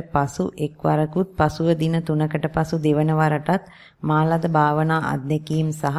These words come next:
ගැටලු ඔබ වහන්සේ වෙත ලිඛිතව ලබා දීමෙන් අනතුරුව ලද උපදෙස් මත බොහෝ සෙයින් දැනුවත් වූයෙමි. පසුගිය දින දෙක තුල මා පර්යංක භාවනාවේ අත්විඳේ පෙර දින වලට වඩා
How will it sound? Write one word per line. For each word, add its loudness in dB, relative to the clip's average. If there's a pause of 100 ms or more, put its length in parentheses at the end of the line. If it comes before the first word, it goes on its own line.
ගැටලු -2
ඔබ 0
වහන්සේ 0
වෙත -2 (480)
ලිඛිතව 0
ලබා 4
දීමෙන් 0 (220)
අනතුරුව 0
ලද 2
උපදෙස් 0
මත -4
බොහෝ 0
සෙයින් -2
දැනුවත් 0
වූයෙමි. 0 (500)
පසුගිය 0
දින 2
දෙක 0
තුල 0
මා 0
පර්යංක -2
භාවනාවේ 0
අත්විඳේ -2 (380)
පෙර 2
දින 2 (420)
වලට -2
වඩා 2